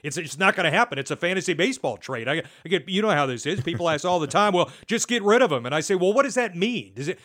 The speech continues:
does that mean writing him a check for thirty-two million and tell him to go away?" 'Cause you're not gonna be able to trade him. You're just not going to be able to trade Mike Moustakas. It's not gonna happen unless you really s-, feel the sting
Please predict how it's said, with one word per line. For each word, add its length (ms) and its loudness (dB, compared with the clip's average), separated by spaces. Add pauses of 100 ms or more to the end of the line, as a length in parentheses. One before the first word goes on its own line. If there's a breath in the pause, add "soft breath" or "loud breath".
does 100 -6
that 140 0
mean 160 0
writing 300 4
him 80 0
a 40 -2
check 240 -2
for 80 -6
thirty-two 440 -2
million 280 -2
and 80 -8
tell 160 -4
him 80 -6
to 80 -6
go 140 -2
away?" 380 0 (180 loud breath)
'Cause 140 -4
you're 80 -2
not 100 -2
gonna 80 0
be 80 -2
able 120 0
to 60 -2
trade 300 0
him. 100 -16
You're 140 -2
just 220 -4
not 260 -2
going 220 0
to 80 0
be 100 -2
able 140 0
to 80 -6
trade 400 -4 (160 loud breath)
Mike 220 0
Moustakas. 520 -2
It's 160 -18
not 160 -4
gonna 160 -6
happen 280 -2
unless 520 -2 (340 soft breath)
you 300 -6
really 560 -2 (220)
s-, 260 -8
feel 320 -2
the 140 -4
sting 600 0